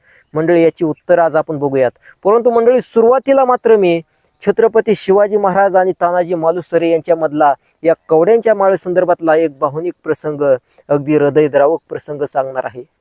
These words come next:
या कवड्याच्या माळेसंदर्भातला हा प्रसंग ऐकल्यानंतर तुमच्या सुद्धा डोळ्यामध्ये अश्रू आल्याशिवाय राहणार नाहीत. मंडळी, तुमचं सुद्धा काळीज गोठून गेल्याशिवाय राहणार नाही. मंडळी, त्या काळामध्ये मुघलांनी स्वराज्यामधले बरेचसे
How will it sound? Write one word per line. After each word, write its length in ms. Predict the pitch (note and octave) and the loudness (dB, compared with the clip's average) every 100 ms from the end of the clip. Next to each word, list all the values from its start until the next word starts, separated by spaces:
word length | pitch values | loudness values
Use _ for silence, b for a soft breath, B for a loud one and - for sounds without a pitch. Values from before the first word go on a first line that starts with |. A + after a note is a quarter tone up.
| - | -4
या 60 | F3 | -2
कवड्याच्या 480 | F3 E3 F#3 G#3 G#3 | 0 2 2 0 -2
माळेसंदर्भातला 840 | F#3 F#3 E3+ F3 F3 E3+ E3+ E3+ | 2 2 0 -4 -2 0 0 -4
हा 120 | D3+ | -6
प्रसंग 480 | D#3 - D3+ F#3 F#3 | -6 -6 -6 -6 -2
ऐकल्यानंतर 600 | F3 D#3+ E3 E3+ E3 E3+ | -2 -2 -4 -2 -4 -6
तुमच्या 360 | D#3 D#3 - E3+ | -8 -10 -6 -6
सुद्धा 220 | - D#3 | -4 -4
डोळ्यामध्ये 500 | D3+ D3+ D#3+ D#3+ D3 | -2 -2 -2 -4 -4
अश्रू 360 | C#3+ - D#3 D#3 | -4 -6 -4 0
आल्याशिवाय 540 | D3+ C#3+ - C#3+ C#3 | 0 -2 -6 -4 -2
राहणार 340 | C3+ B2+ C3+ | -2 -4 -8
नाहीत. 220 | C3 B2+ A#2+ _ _ _ b b b b - | -8 -12 -16 _ _ _ b b b b -8
मंडळी, 300 | D3 E3 E3+ | -2 2 0
तुमचं 320 | D#3 D3+ E3+ | -2 -6 -8
सुद्धा 260 | D3+ D3+ D3+ - | -4 -2 -2 -2
काळीज 300 | D3 E3 C#3+ | -2 -2 -4
गोठून 420 | C3+ C#3+ - D#3+ | -4 -6 -6 -6
गेल्याशिवाय 540 | D3+ D3+ C#3+ D3 C#3 | -4 -2 -4 -2 -2
राहणार 340 | C3+ C3 C3 C3 | -2 -4 -8 -10
नाही. 240 | B2 A#2 _ _ _ _ _ b b _ | -12 -16 _ _ _ _ _ b b _
मंडळी, 320 | E3 F#3 A3+ | -2 2 2
त्या 240 | G#3+ G#3+ G#3 | 2 0 0
काळामध्ये 520 | G3+ G3 G3 G3+ G3+ | 2 0 2 2 2
मुघलांनी 480 | F#3+ F3+ F#3+ G3+ G3 | 0 0 0 -2 -4
स्वराज्यामधले 640 | F#3 F#3 F#3 F#3+ F#3+ F#3+ | -2 -2 0 -4 -2 -4
बरेचसे 460 | D#3 E3+ G#3 G#3 | -2 2 2 2